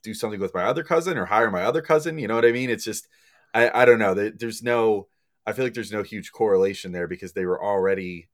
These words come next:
so tight to begin with that it's like, I, I don't really see how this would pay off in being, like, the, the ultimate,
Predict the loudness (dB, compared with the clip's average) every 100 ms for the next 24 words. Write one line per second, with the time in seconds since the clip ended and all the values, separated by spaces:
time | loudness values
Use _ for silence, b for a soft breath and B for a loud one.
0 | _ _ _ _ -2 -2 0 -2 -4 -6
1 | -10 -6 -4 -2 -4 -2 -2 -2 -6 -6
2 | -4 -6 -16 _ _ _ _ _ _ _
3 | _ _ -6 -6 -8 -8 -6 -6 -10 _
4 | -12 -10 -10 -12 -12 -12 -12 -16 -20 _
5 | -10 -10 -10 -14 -20 _ -20 -16 -14 -14
6 | -16 -18 -10 -10 -10 -12 -18 -18 _ _
7 | _ _ _ _ _ -2 -2 -4 -6 -6
8 | -8